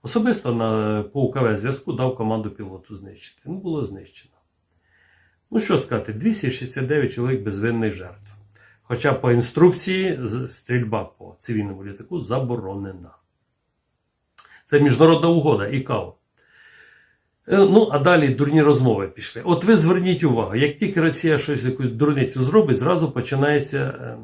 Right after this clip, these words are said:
якась така операція прикриття. Відомий французький журналіст якийсь там написав, що в нього є інформація,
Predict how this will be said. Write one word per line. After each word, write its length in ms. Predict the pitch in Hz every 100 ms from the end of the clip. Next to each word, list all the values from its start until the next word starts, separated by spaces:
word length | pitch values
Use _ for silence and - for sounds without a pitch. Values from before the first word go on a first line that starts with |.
| 110
якась 540 | 110 - 131 - - _ _ _ _ _ -
така 380 | 120 139 127 123 - _ _ _ _ _ -
операція 500 | 196 220 180 165 139
прикриття. 520 | 151 151 143 - - _ _ _ _ -
Відомий 400 | 190 220 156 135
французький 580 | 156 160 190 165 - 139
журналіст 600 | 139 131 185 262 240 214
якийсь 320 | 208 214 208
там 200 | 180 156
написав, 520 | 151 165 135 139 110
що 100 | -
в 60 | 135
нього 160 | 139 131
є 160 | 127
інформація, 720 | 123 113 139 185 190 190 165